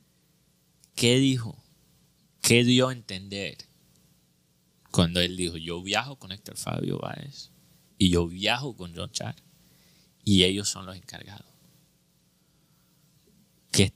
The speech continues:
qué, basi-, qué, qué da a entender eso, Rocha? Yo lo interpreto de la siguiente manera. Yo no voy a hablar con los otros. Si yo voy a negociar,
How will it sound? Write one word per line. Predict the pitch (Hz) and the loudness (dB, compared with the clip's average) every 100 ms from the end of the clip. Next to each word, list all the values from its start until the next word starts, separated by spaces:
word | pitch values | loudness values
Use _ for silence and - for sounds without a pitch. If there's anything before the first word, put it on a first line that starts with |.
| _ - | _ -6
qué, | 98 - _ - | -4 -6 _ 0
basi-, | 104 110 - | 4 4 4
qué, | - 139 - - - - | 6 6 6 -14 -18 6
qué | 151 165 | 10 10
da | 175 | 8
a | |
entender | 190 160 143 131 143 151 139 | 4 2 2 6 8 10 8
eso, | 143 - 82 | 6 2 0
Rocha? | 78 87 - 113 _ _ _ - | -10 -8 -8 -12 _ _ _ -6
Yo | 98 110 147 | 6 10 10
lo | 185 | 10
interpreto | 165 135 120 117 135 147 156 | 4 2 -2 2 2 4 2
de | 110 | 2
la | 98 | 2
siguiente | - 92 101 113 | 0 -2 -10 -12
manera. | 107 113 - - _ | -10 -10 -12 -16 _
Yo | - 95 135 | 6 8 8
no | 131 | 6
voy | 139 | 4
a | 127 | 2
hablar | 95 117 | -2 -8
con | 101 | -10
los | - | -12
otros. | - - - - _ _ _ _ _ _ _ _ _ _ _ _ - | -12 -12 -16 -18 _ _ _ _ _ _ _ _ _ _ _ _ 0
Si | - 90 | 4 4
yo | 82 | 4
voy | 87 | 2
a | 120 | 2
negociar, | 135 95 - 73 | 0 0 -2 -4